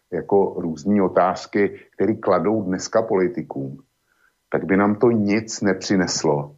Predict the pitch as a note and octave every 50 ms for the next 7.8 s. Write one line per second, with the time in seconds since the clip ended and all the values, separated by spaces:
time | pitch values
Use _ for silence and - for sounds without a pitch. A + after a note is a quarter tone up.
0 | _ _ _ _ _ _ _ _ _ _ _ _ _ _ _ - - G2 - G#2
1 | A2+ - B2 A#2 - - - D3+ D3+ D3 D3+ - - - - - C#3 D3+ C#3+ C3+
2 | B2+ A#2+ A2 G2+ - A#2 A2 - - A#2 G#2+ A2 A2 A2+ A#2 A2+ G#2+ G2+ F#2 -
3 | - G#2 G2+ G2 G#2+ G#2 G2 G#2 G#2+ A2+ A2+ A#2 A2+ G#2 F2+ G2 G#2 G2+ F2+ -
4 | F#2 F2+ F#2+ G2+ G2 - - - - - _ - F2 E2+ D2+ - - A#2+ A#2 B2+
5 | B2 B2 - A#2 G#2 F#2 F#2 G2 G2 F#2 F#2+ G2 - E2 F#2 G2 F#2 F#2 - G2+
6 | F#2+ F#2 G2+ A2+ A2 - - G#2 G#2 E2+ G2+ G2 F2 G#2 A#2 A#2+ A2 - F2+ -
7 | - G#2 F#2+ F2+ F#2 F2 D#2+ - - - - - D#2+ - -